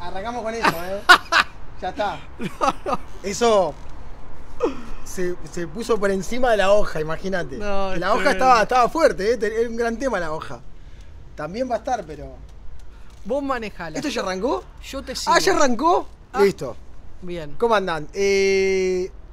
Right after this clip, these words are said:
Speaker 1: no sabemos, porque ahora estamos cancheros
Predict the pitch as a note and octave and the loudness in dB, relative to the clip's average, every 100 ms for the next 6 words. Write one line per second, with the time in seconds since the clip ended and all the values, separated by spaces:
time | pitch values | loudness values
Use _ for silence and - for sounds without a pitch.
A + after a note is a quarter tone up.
0 | - - - - - - - B3+ B3 A#3 | -12 -12 -10 -14 -16 -14 -4 -2 2 2
1 | A#3 G3+ A3 G3 G3+ - - G#3 B3+ C4 | 2 0 -2 -2 -4 -6 -4 0 2 2
2 | B3 G3 F#3 A3+ G3+ F3+ G3+ | 0 0 0 4 4 4 -2